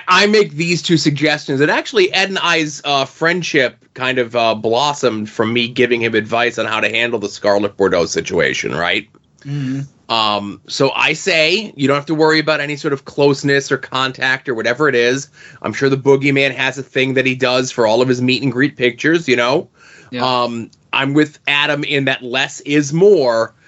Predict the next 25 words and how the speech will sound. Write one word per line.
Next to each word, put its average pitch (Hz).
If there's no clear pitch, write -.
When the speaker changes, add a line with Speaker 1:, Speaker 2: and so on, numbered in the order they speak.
Speaker 1:
but 190
I 170
think 170
if 170
you 185
go 170
up 165
to 175
him 151
and 143
just 147
say, 127
"Big 151
fan, 139
I 143
even 151
named 143
my 147
cat 127
after 92
you." 58
And 107
that's 180
enough. 180
Speaker 2:
Yeah. 135